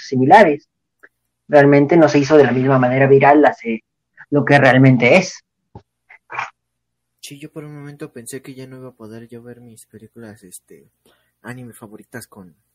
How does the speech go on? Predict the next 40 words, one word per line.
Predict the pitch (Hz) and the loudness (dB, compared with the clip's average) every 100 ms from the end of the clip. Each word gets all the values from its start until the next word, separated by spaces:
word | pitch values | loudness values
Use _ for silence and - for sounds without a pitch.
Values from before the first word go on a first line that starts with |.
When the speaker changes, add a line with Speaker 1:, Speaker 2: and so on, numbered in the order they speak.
| _ | _
Speaker 2:
con | 110 107 | -20 -20
doblaje, | 104 107 113 127 - 104 | -20 -16 -16 -18 -20 -20
¿no? | 98 107 131 _ _ _ _ | -20 -20 -20 _ _ _ _
Y | 110 110 | -20 -18
ahorita | 107 117 | -18 -18
ya, | 120 113 104 | -18 -18 -20
ya | 110 | -20
cambiando | - 113 113 | -20 -20 -20
un | 120 | -20
poquito | _ 123 | _ -20
el | 120 | -20
tema, | 117 123 - _ _ _ _ _ | -20 -20 -20 _ _ _ _ _
pues, | 113 107 107 104 104 98 98 - - - | -18 -16 -18 -18 -18 -20 -20 -18 -18 -18
¿qué | - 127 | -16 -16
opinan, | _ 123 131 127 | _ -18 -16 -18
no, | 113 | -18
de | 120 | -18
los | 117 107 | -18 -18
estrenos | 107 117 110 120 | -20 -18 -20 -20
que | - | -20
van | 107 113 | -20 -18
a | |
llegar | 117 104 107 117 | -18 -18 -18 -20
a | 110 | -20
México, | 113 - 120 - 107 | -20 -20 -20 -20 -20
¿no? | 107 113 | -20 -20
Que | - 107 | -20 -20
es | - | -20
Violet | 117 113 113 107 113 | -18 -16 -16 -18 -20
Evergarden, | 107 104 101 120 117 120 | -20 -20 -20 -20 -20 -20
que | 117 104 | -20 -20
ya | 107 | -20
lo | 110 | -20
tenemos | - 101 113 110 _ | -20 -20 -20 -20 _
a | |
la | 92 | _
vuelta | 98 110 _ | -20 -20 _
de | 95 | -20
la | 95 | -20
esquina. | 92 _ 120 131 | -20 _ -20 -20